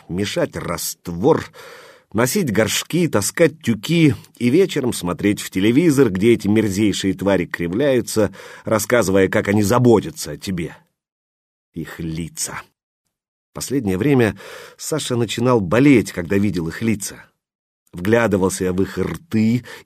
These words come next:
и глаза, выключал звук порой, и тогда мерзость личин становилась настолько наглядной, что злые мурашки прыгали по спине.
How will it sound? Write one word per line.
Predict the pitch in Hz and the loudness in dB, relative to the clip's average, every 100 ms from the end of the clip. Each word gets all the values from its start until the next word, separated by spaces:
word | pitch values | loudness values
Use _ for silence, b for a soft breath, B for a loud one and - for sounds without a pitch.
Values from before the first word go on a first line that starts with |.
| - | -10
и | 101 | -6
глаза, | 90 104 117 143 90 76 - B B B B | -4 -2 4 4 2 -2 -14 B B B B
выключал | 104 120 156 214 214 | -4 -2 -2 0 2
звук | 165 160 131 90 | 4 6 6 4
порой, | 104 90 87 71 - _ - | 0 0 0 -4 -10 _ -10
и | |
тогда | 104 92 90 107 | -6 -2 2 4
мерзость | 110 123 101 82 92 - | 6 6 4 2 -2 -2
личин | 95 92 139 135 | -4 -2 2 2
становилась | - 95 92 98 117 101 - | 0 0 0 2 0 -2 -4
настолько | 90 - 101 - | -6 -4 -6 0
наглядной, | 101 98 98 107 98 76 78 71 B B B B | 0 2 4 4 4 0 -4 -8 B B B B
что | B - 90 | B -6 -4
злые | 78 107 113 107 | 0 4 6 6
мурашки | 113 110 107 - - | 6 6 2 0 -6
прыгали | - 87 73 71 | -4 -4 -4 -8
по | 80 | -8
спине. | - 90 71 | -6 -6 -6